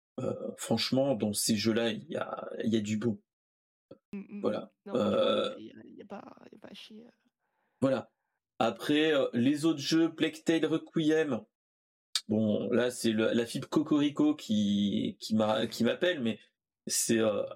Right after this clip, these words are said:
Speaker 1: c'est un bon jeu français. Heu, il y a des limites qu'on voit, il y a des grosses ficelles dans le jeu, clairement.
Speaker 2: Mmh.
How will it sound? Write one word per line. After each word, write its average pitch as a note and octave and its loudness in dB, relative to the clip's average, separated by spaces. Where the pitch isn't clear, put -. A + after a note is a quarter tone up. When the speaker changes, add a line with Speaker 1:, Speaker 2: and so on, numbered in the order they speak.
Speaker 1:
c'est - 0
un A2 4
bon A2+ 2
jeu D3 0
français. A#2+ 0
Heu, G#2+ 4
il G#2+ -2
y B2+ 4
a C#3+ 0
des D3 2
limites D3 0
qu'on A#2 2
voit, A#2+ 0
il A2 -2
y A#2+ 6
a A#2 4
des A2 0
grosses A2+ 0
ficelles C#3 0
dans A2+ 2
le G#2 -2
jeu, G2+ -2
clairement. A3 -2
Speaker 2:
Mmh. G#3 -12